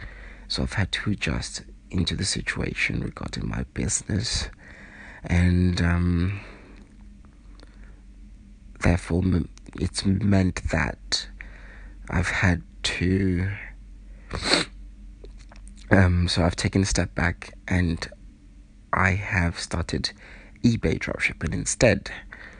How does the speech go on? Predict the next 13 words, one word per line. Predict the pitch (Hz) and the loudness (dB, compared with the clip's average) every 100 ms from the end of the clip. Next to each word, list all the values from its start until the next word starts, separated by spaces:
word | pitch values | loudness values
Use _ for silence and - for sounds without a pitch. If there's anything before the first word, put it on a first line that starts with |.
| - - - - - | -18 -20 -18 -20 0
which | 92 - - | 0 2 -2
requires | 90 - - 90 87 82 80 | -2 -4 -2 0 2 2 -2
far | - - - 80 | -4 -4 0 0
less | 80 - | 0 -2
capital | - 104 - - 80 69 98 90 - - - | -2 -2 -4 -6 -4 -2 -2 -4 -8 -8 -2
upfront, | 101 - - 80 95 98 - - - - - - - - - - - | -2 -2 -2 0 0 -2 -6 -12 -18 -16 -14 -14 -16 -18 -18 -16 0
um, | 95 92 87 87 - - - - - - - - - - - - - - - - - - | 4 6 4 2 -2 -12 -16 -16 -14 -14 -16 -16 -16 -18 -16 -16 -16 -18 -16 -16 -16 0
and | 110 101 | 4 4
cost | - 98 - | 4 2 2
of | - - - - - - | -4 -8 -10 -10 -12 -4
management. | - 92 85 - 85 90 - | 2 4 4 2 2 0 0
Therefore, | 82 98 - 92 98 - - - - - - - - - | 0 2 2 4 4 0 -8 -16 -16 -14 -16 -16 -20 0
um, | 95 90 90 90 85 | 6 6 6 4 2